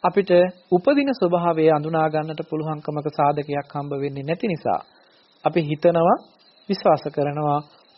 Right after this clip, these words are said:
මරණින් පස්සේ නැවත ඉපදුනේ නෑ කියලා. එහෙමනම් මරණින් පස්සේ නැවත ඉපදුනේ නැති නිසා අපි හිතනවා, විශ්වාස කරනවා ඒ ආත්ම භාවය එතනින් ඉවරයි කියලා. ආත්ම භාවය එතනින් විනාශ වුණා කියලා.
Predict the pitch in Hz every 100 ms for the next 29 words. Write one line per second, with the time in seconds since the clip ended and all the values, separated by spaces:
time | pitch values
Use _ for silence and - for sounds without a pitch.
0 | - 156 156 160 151 147 143 156 147 143
1 | 147 - 143 139 143 160 208 196 - -
2 | - _ _ _ _ - 247 240 233 247
3 | - 175 208 214 208 208 202 208 196 196
4 | 185 202 196 202 196 190 208 320 254 170
5 | 147 151 - _ _ _ - 156 156 156
6 | 160 151 151 147 - 151 143 - 175 196
7 | 202 190 190 _ _ - 185 185 143 175
8 | 240 226 180 156 156 160 156 156 175 185
9 | 208 135 107 - 58 - - 151 160 165
10 | 156 151 151 151 160 320 - _ _ _
11 | _ _ - 202 190 165 - 131 110 113
12 | - -